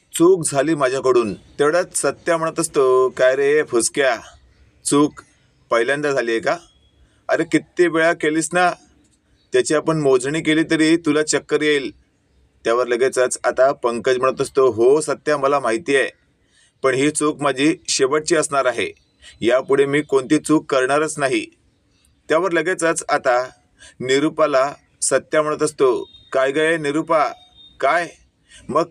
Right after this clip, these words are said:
काय करायचं ठरवलंयस तू? तुझ्यासमोर तुझा बबड्या असा वागतो हे तर तुला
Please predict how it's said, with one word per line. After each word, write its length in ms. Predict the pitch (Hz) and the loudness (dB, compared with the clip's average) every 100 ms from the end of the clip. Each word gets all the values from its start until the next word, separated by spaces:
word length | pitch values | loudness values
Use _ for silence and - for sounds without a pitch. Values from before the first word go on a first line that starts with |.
| - | -2
काय 240 | 156 180 | 0 0
करायचं 440 | 180 185 185 180 | 0 2 2 0
ठरवलंयस 540 | 185 175 165 170 160 156 | 0 2 2 2 2 0
तू? 400 | 156 143 147 143 - _ _ _ _ | 0 0 0 -6 -16 _ _ _ _
तुझ्यासमोर 680 | 131 139 160 165 156 151 165 | 0 2 0 -2 0 0 0
तुझा 340 | 147 139 151 | 0 2 2
बबड्या 500 | 160 143 139 160 156 - - _ _ _ _ _ - | 2 0 0 0 0 -4 -12 _ _ _ _ _ -4
असा 280 | 143 185 185 | -2 0 2
वागतो 480 | 175 165 165 139 135 | 0 0 0 0 0
हे 200 | 127 139 | -2 -2
तर 160 | 165 | -2
तुला 320 | 151 156 160 | 0 2 2